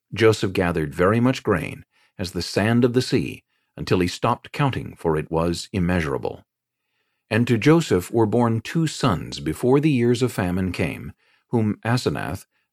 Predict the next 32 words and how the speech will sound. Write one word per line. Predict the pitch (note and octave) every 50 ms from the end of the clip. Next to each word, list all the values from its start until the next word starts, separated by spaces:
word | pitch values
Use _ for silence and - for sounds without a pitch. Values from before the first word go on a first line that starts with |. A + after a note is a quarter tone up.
| _ -
the | D#2+ D2
daughter | C#2+ D2 D#2 F2+ G#2 A#2+
of | A#2+ -
Potipherah, | - B2 - D3 B2+ - - A#1+ A#1 C#2 G#2+ - _ _
priest | - A#2+ A#2 - - -
of | B2+ A2
On, | F2 C2+ A1+ A1 A#1+ D2+ -
bore | B2+ G2 E2+ D#2+ D#2
to | - - D#2+
him. | - - - - - - _ _ _ _ _ _ _ _ _ _ _ _ _ _ _ _ _ _ _
Joseph | - C#3+ C#3+ D3 - C#3+ B2+ C3
called | - - D3+ E3 F3 D#3
the | D#3+
name | C#3 C3+ C3 B2 B2
of | A#2+ G2+
the | G#2
firstborn | G#2 - B2 B2 A#2 - - - G#2+ G#2+ G#2 G#2 G#2 F#2 D2+
Manasseh, | F#2+ F2 F2 E2 D#2 E2 - - - - - - _ _ _ _ _ _ _ _
"For | _ - C2
God | C2 C#2 D#2+ F2+ G2+
has | G2 G#2 G2 -
made | A2 G#2 G#2 G2 G2
me | G#2 G2+
forget | E2+ - F2+ E2+ E2 G2+ G2
all | D#2+ D2+ E2+ G2 G#2+
my | G#2+ G#2 G#2 G#2
toil | - - - - A#2+ E2+ - - - -
and | A#2+ A#2
all | C2+ - E2 E2 F#2
my | G2 F#2 F#2 F#2
father's | - - F2 D2+ D#2 E2 D#2+ -
house." | - - - - - - -